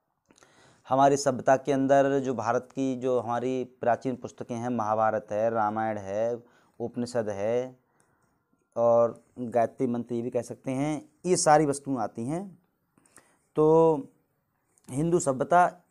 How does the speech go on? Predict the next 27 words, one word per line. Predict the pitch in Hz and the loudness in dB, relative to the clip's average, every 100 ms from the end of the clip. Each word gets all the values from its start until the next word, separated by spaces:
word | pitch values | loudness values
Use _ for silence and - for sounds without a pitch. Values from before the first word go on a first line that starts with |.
| - | -8
इन | 185 | -6
सारी | 170 147 147 | 0 0 0
वस्तुओं | 135 139 143 | -4 -8 -8
को | 139 | -6
बनाकर | 120 110 113 135 | -6 -6 -4 -6
रखेगी। | 135 143 165 | -4 -4 -4
भारत | 151 107 127 - | -4 -4 -6 -6
के | 151 | -8
जो | 143 | -8
लोग | 120 127 123 | -6 -4 -4
हैं, | 147 165 | -6 -6
अब | 139 | -6
भी | 131 165 | -4 -4
जो | 165 | -4
कर्म | 170 151 147 | -2 -2 -2
प्रधान | 131 123 135 | -8 -6 -4
लोग | 127 127 | -2 -4
हैं, | 131 175 190 - _ _ 135 | -4 -8 -8 -16 _ _ -8
वो | 151 | -8
अब | - 151 | -2 -4
भी | 147 185 135 - _ _ | 0 -2 -2 -8 _ _
भागवत | 123 123 131 147 147 | -6 -2 0 0 -2
गीता | 127 139 139 | -4 -2 -2
से | 156 | -2
प्रेरणा | 147 127 123 139 | -6 -4 -2 0
लेते | 135 131 139 | -2 -4 -6
हैं | 135 135 135 | -8 -10 -16